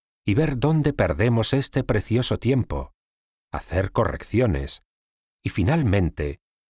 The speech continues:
tener todo el tiempo que necesitamos para hacer las cosas que tenemos que hacer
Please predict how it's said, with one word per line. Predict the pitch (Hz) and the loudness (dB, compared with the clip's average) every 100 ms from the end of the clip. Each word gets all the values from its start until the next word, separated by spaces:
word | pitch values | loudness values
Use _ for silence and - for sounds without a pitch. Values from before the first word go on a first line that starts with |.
| _ - | _ -2
tener | 101 143 165 | 0 2 0
todo | - 156 156 147 | 0 0 2 2
el | 107 | 0
tiempo | - 135 143 131 | 0 0 0 0
que | - | 0
necesitamos | 95 - - - - 98 80 80 - _ _ _ - | 0 -2 -4 -2 0 2 2 -2 -8 _ _ _ -4
para | 78 73 | -2 -2
hacer | - 123 127 | 0 0 2
las | 117 - | 0 0
cosas | 147 135 131 - | 0 0 -2 -2
que | - | -2
tenemos | 90 123 123 113 | 0 2 0 -2
que | - | -2
hacer | 80 - 156 - | -4 0 -2 -4